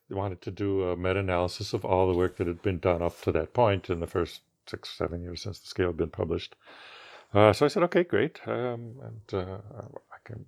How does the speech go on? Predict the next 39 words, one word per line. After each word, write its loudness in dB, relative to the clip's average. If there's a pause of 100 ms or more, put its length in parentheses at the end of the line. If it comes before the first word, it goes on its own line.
(140)
be -6
glad -10
to -6
help -2
if -14
I -2
can." -2
And -6 (400)
so 8 (220)
they -6 (180)
conferred -2
with -6
me. -2 (400)
Uh, 2 (720)
they 8
did 8
all 8
the, 0 (260)
the, -2 (280)
the -10
hard 0
work 4
of, 0
uh, 0
assembling 0
the 0
literature 4
and, -4
uh, -8 (220)
getting -6
the -8
findings 2
and -2
doing 6
the 0
analysis. 4 (640)
So, 10 (320)
um, 2 (1160)
one 8